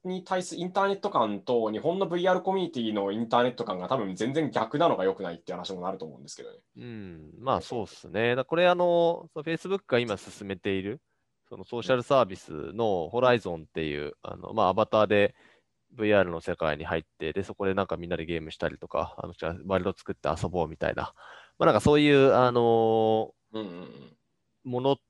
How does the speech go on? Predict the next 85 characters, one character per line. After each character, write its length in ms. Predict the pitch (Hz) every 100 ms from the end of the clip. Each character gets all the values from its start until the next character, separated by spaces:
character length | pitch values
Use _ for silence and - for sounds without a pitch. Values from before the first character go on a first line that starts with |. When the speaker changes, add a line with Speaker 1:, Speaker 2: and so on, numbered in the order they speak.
| _
Speaker 2:
と 120 | 190
の 100 | 190
連 220 | 143 147 151
結 240 | 165 165
も 100 | 156
あ 40 |
る 120 | 170 143
ん 60 |
じ 80 | 104
ゃ 40 |
な 120 | 92 87
い 80 |
か 180 | - 117
っ 120 | 117
て 100 | -
い 20 | 95
う 40 |
話 380 | 90 87 - 98
も、 200 | 82 82
ま 120 | 123
あ、 20 |
あ 40 | 165
る 80 |
わ 80 | 123
け 80 | 98
な 80 | 80
ん 20 |
で 60 | -
す 60 |
け 60 | 92
ど、 140 | 143
別 180 | 156 160
に 80 | 202
そ 140 | 185
れ 120 | 170
っ 20 | 190
て 140 | 180
そ 140 | -
の、 300 | 165 147 135 131
そ 80 | 151
の 100 | 170
た 120 | 185
め 160 | 151
に 80 | 101 _ -
Facebook 460 | 113 120 120 113 123
ア 60 |
カ 140 | - 123
ウ 80 | 95
ン 60 |
ト 160 | - 78
を 60 |
ね、 220 | 80 80 57
ま 120 | 90
あ、 20 | 90 - - _ _ _
デ 100 | -
バ 120 | 113 156
イ 20 |
ス 80 | -
買 100 | 160
っ 40 |
た 80 | 160
人 160 | -
全 200 | 104 110
員 120 | 98 85
に 220 | 78 - _ -
マ 140 | 82
ス 80 | -
ト 80 | 90
に 60 |
し 120 | -
な 100 | 90
く 100 | 85
て 100 | -
も 220 | 80 64 - _ _ _ _ _ _ _ _
Speaker 1:
う 40 | 98
ん 40 | 95 87 76
う 40 | 80
ん。 20 |
Speaker 2:
機 120 | 80
能 120 | 113 78
は 120 | 76
す 140 | -
る 80 | 80
の 120 | 78
で。 400 | 73 82 78 73